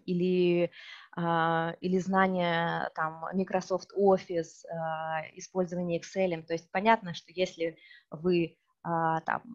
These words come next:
двадцать плюс, то, скорее всего, вы знаете, как прави-, как пра-, э, как использовать Word и как, э, использовать, э, Excel. А, также очень часто пишут, эм, какие-то, а, как это,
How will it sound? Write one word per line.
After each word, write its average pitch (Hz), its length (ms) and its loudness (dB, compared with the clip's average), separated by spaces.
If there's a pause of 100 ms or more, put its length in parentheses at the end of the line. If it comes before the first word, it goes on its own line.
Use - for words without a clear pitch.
(140)
двадцать 175 600 2
плюс, 320 360 2
то, 180 120 -12
скорее 214 340 4
всего, 202 300 -2
вы 180 80 -4
знаете, 180 420 0
как - 160 -20
прави-, 160 340 -4 (120)
как - 180 -20
пра-, 180 320 4
э, 170 220 -2
как - 220 -18
использовать 175 640 -2
Word 269 220 4
и 214 60 -6
как, 170 240 -12
э, 165 340 -2
использовать, 185 720 -8
э, 165 480 -6
Excel. 170 480 -4 (580)
А, 170 340 0
также 247 640 2
очень 185 320 -4
часто 180 720 0 (180)
пишут, 208 460 -4
эм, 170 280 -6
какие-то, 180 640 -4 (960)
а, 170 240 -4
как - 160 -8
это, 165 320 0